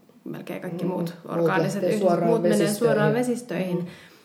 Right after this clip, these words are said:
Speaker 1: Ja sit on ruvettu heräämään siihen, että kun on tajuttu, että okei, että esimerkiksi vesistöjen pieneliöstöihin kertyy vaikka siloksaanit, mitkä on tämmöisiä silikonijohdanneisia, sit nämä mikromuovit,
Speaker 2: Mm.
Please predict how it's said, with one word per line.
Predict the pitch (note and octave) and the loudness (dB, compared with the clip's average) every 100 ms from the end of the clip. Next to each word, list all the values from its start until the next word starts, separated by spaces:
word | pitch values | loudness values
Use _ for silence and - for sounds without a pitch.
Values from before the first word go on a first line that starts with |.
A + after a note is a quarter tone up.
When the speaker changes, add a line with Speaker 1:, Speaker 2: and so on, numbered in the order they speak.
| _ | _
Speaker 1:
Ja | G3+ | -6
sit | G3+ G#3 | -6 -4
on | G3 F#3+ - | -2 -2 -2
ruvettu | G3 G3 | -4 -2
heräämään | G3 G#3 F#3+ F#3 F#3+ | -4 -2 -2 -2 -2
siihen, | G#3 G3 | -4 -4
että | F#3+ | -6
kun | F#3 | -6
on | F3+ | -4
tajuttu, | F#3+ G3 F#3+ F3+ | -4 -4 -4 -6
että | E3+ E3+ | -6 -8
okei, | E3+ | -8
että | F3+ F3 | -8 -8
esimerkiksi | F3 F3+ F3 F3+ - | -8 -8 -8 -12 -10
vesistöjen | F3+ F3 - F#3 | -10 -10 -8 -8
pieneliöstöihin | F3 F#3 E3+ E3 C#3+ - - E3+ | -6 -6 -4 -4 -6 -6 -8 -10
kertyy | E3+ D#3 E3 - C3+ A#2 - - | -8 -10 -8 -6 -6 -8 -12 -14
vaikka | - - | -12 -12
siloksaanit, | E3+ F#3 - - G3 F3 F3 | -10 -10 -10 -10 -10 -10 -12
mitkä | - - | -12 -12
on | |
tämmöisiä | - F3 E3+ | -10 -12 -10
silikonijohdanneisia, | F3 F3 F#3 - F3 F3 F#3 G#3+ - G2+ F2 | -10 -10 -10 -8 -8 -8 -10 -10 -10 -10 -12
sit | - - | -14 -12
nämä | F#2+ | -10
mikromuovit, | - - F#2 F#2+ - | -8 -8 -8 -6 -6
Speaker 2:
Mm. | - | -8